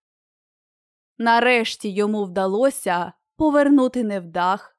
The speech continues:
до тями. «Ох, Монсо, полковнику!» пробелькотів льотчик,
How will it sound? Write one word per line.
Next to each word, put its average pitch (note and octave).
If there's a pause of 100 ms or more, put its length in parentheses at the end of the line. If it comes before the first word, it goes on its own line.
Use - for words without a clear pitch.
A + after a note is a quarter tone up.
до G#3+
тями. E3+ (1080)
«Ох, C#4+
Монсо, D#4
полковнику!» C4+ (240)
пробелькотів A3
льотчик, G3+